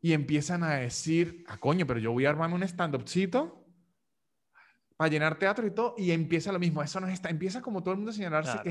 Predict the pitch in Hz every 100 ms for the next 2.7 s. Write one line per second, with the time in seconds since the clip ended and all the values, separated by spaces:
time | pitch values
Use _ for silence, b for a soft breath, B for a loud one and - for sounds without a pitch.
0 | 175 175 - 208 233 226 185 175 180 180
1 | 240 254 - 185 - 175 160 180 214 254
2 | 214 165 170 190 202 226 165